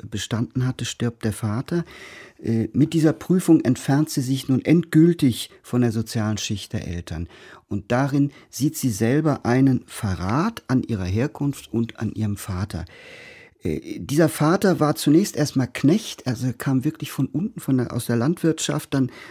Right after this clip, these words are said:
war er Fabrikarbeiter und schließlich Laden- und Kneipenbesitzer. Für ihn war das ein sozialer Aufstieg. Und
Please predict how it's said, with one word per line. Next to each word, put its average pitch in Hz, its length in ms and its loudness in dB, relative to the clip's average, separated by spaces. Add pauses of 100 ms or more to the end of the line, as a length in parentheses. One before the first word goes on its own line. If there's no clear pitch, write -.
(100)
war 135 220 0
er 127 80 2
Fabrikarbeiter 156 1000 2 (280)
und - 160 2
schließlich 156 520 -2
Laden- 127 400 2
und - 160 -4
Kneipenbesitzer. 104 840 -2
Für - 160 -4
ihn 175 240 -2
war 127 160 -2
das 180 180 -6
ein 151 140 -2
sozialer 131 540 -6
Aufstieg. - 560 -6 (800)
Und 139 420 4